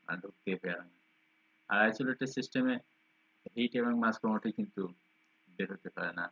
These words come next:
বা ঢুকতে পারে না। সিস্টেমের অবস্থা, state of a system, কোনো সিস্টেমকে বর্ণনা করার জন্য তাপগতি অপেক্ষকের প্রয়োজন হয়, অর্থাৎ চাপ, আয়তন, তাপমাত্রা,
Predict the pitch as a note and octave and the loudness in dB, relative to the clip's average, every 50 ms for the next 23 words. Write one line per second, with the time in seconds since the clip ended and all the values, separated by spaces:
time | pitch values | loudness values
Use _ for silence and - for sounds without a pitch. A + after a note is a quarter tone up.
0 | _ _ _ F2+ E2+ - - _ _ - F#2 - F2 E2+ - - - - _ _ | _ _ _ -10 -10 -10 -12 _ _ -20 -12 -8 -8 -8 -8 -8 -12 -16 _ _
1 | _ _ _ _ _ _ _ _ _ _ _ _ _ _ _ _ _ _ _ _ | _ _ _ _ _ _ _ _ _ _ _ _ _ _ _ _ _ _ _ _
2 | _ _ _ _ _ _ _ _ _ _ _ _ _ _ _ _ _ - C3+ C3+ | _ _ _ _ _ _ _ _ _ _ _ _ _ _ _ _ _ -2 -2 0
3 | - D#3+ D3+ C#3 B2+ A2 A2 G#2+ A#2 A#2 A#2 - _ - G#2 G#2+ G#2+ - G#2+ G#2 | 2 2 2 4 4 4 4 4 2 0 -2 -4 _ -2 -2 -2 -2 -4 -6 -8
4 | - - A2+ - A#2 A2 - A2+ - - G#2+ - - - - - _ _ - A2 | -8 -10 -6 -6 -6 -6 -6 -10 -16 -16 -16 -16 -16 -16 -20 -20 _ _ -4 -4
5 | A2 A2+ - - A2+ - - C3 A#2+ A#2+ - A#2+ A2+ A2 G#2+ - G2+ G2+ G2+ G2+ | -4 -2 -4 -6 -8 -6 -4 -2 -2 -2 -2 -4 -6 -6 -8 -4 -2 -2 -2 -2
6 | G2+ G2+ - G#2 G#2 G2+ G2+ G#2+ G#2+ G#2+ G#2+ - - _ _ _ _ _ _ _ | -4 -6 -4 -4 -4 -4 -2 -2 -2 -2 -4 -4 -8 _ _ _ _ _ _ _
7 | _ _ _ - A#2+ A2+ A2 - A#2 G#2+ - - A2+ G#2 - - _ _ _ _ | _ _ _ 4 6 6 6 4 0 -2 0 0 -2 -2 -2 -6 _ _ _ _
8 | _ _ _ - G#2 F#2+ - _ _ _ _ _ _ _ _ _ _ _ _ _ | _ _ _ -6 -6 -6 -8 _ _ _ _ _ _ _ _ _ _ _ _ _
9 | G#2+ G2+ G2 G2 G2+ G2 F#2 F2 E2 - - _ _ _ _ - A2 - _ - | 0 0 0 0 -2 -4 -4 -4 -6 -8 -10 _ _ _ _ -8 -8 -4 _ -2
10 | C3 A2+ - _ - A2+ G#2+ G#2 G#2+ A2 - - _ _ _ _ _ _ _ - | -2 -2 -2 _ 4 6 8 8 6 4 2 -4 _ _ _ _ _ _ _ 4
11 | G#2 G#2 G2+ G2 - - G#2+ G#2+ - - _ _ - G2+ F#2+ F#2+ F#2+ G2 F#2+ - | 4 4 4 4 0 -6 -8 -8 -8 -12 _ _ 2 2 2 2 0 -4 -6 -8
12 | _ - G#2 | _ -2 -2